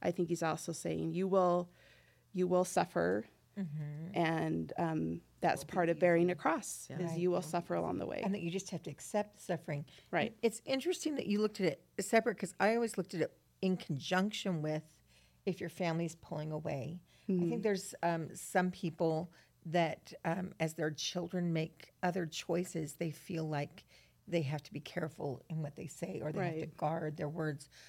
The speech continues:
Speaker 2: I even know, um, of a couple people who have left the church because their membership offended their children.
Speaker 1: Mm-hmm.
Speaker 2: And I do think that idea that y-, you have to still love them,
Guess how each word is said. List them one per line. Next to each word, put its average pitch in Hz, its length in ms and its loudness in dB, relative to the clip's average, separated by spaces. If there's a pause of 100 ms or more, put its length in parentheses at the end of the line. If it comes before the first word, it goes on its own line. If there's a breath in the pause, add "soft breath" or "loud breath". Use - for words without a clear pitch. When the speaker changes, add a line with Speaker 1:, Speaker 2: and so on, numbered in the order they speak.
(160 loud breath)
Speaker 2:
I - 80 0
even 175 300 2
know, 160 340 2
um, 156 320 0
of 151 140 -2
a 160 40 -4
couple - 320 -8
people 170 540 -8 (360 soft breath)
who 170 400 2
have 160 340 -4 (120)
left 156 320 -2
the - 60 -8
church - 400 -4
because - 500 -8 (240 soft breath)
their 165 100 0
membership 160 580 0
offended 156 440 -6
their 127 100 -10
children. - 580 -8 (140)
Speaker 1:
Mm-hmm. 170 320 -2 (160)
Speaker 2:
And 160 340 0 (140)
I 170 100 2
do 202 300 -2
think 180 220 -6
that 170 120 0
idea 175 380 0
that 170 220 -4 (200)
y-, 170 200 -12
you 175 220 -6
have 180 200 -4
to 190 80 -10
still 202 240 -2
love 196 420 -2
them, 160 440 -2